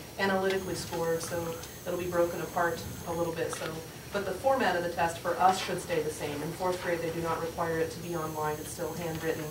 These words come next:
and we still have two sessions, so they still have some time to, to reflect and regroup and edit and come back at it. So, uh, but the scoring will look different. And so,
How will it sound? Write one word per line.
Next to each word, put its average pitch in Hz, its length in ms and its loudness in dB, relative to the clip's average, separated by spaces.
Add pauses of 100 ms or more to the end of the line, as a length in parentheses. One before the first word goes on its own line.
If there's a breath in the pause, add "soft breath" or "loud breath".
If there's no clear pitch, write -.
(400 loud breath)
and 170 100 -2
we 165 80 -2
still 170 220 0
have 151 260 0
two 165 80 -6
sessions, - 500 -6
so 151 300 -4 (340 loud breath)
they 165 80 -6
still 160 180 -6
have 151 160 -6
some 156 240 -10
time 151 180 -2
to, - 920 -8
to 180 100 -4
reflect 165 420 -2
and 160 140 -4
regroup 160 440 -4
and 151 100 -2
edit 151 280 0
and 151 140 -8
come 156 160 -6
back 151 240 -4
at 143 220 0
it. - 160 -4
So, - 100 -8 (680)
uh, 165 100 -4
but 175 160 -2
the 170 80 -2
scoring 175 400 0
will 165 120 2
look 165 200 -2
different. 165 400 0
And 170 120 -4
so, 175 300 2